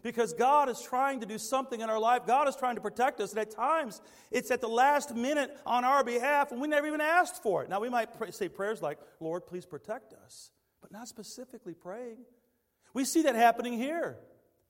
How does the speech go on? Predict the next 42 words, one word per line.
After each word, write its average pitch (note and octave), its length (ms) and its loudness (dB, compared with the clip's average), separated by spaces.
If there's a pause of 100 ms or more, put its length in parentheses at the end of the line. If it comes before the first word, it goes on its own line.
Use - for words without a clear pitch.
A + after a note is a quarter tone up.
(420)
You B3 80 -2
know, B3+ 180 8
here, C4+ 340 0
here D4 240 0
is A3 140 -2
this, A3 220 -6
uh, G3+ 160 -6
situation, A3 800 -4
last G3+ 480 -2
minute, G3+ 200 -4
the D#3+ 60 -8
Lord's G3+ 340 0
going G#3 200 -4
to E3 180 -8
act, A3 240 -2
and F3 80 -12
here A#3 100 -4
in A#3+ 60 -6
the G3 80 -8
story, A3+ 420 0 (200)
I G#3+ 100 2
know A3+ 180 2
this A3+ 240 0
young B3+ 320 2
man F#3+ 300 -2 (140)
that's G#3 120 -6
being A3 260 -6
carried C#4 420 2
out C#4 340 0
of A3+ 160 -2
the F#3+ 80 -2
town F#3+ 580 0 (200)
could A#3+ 180 0
not B3+ 300 2
possibly C4 720 0
have G3 100 0
asked A#3+ 480 2 (160)
for A#3+ 80 2
this G#3+ 180 2
last A#3 380 4
minute A#3 220 -4
miracle. G3 680 0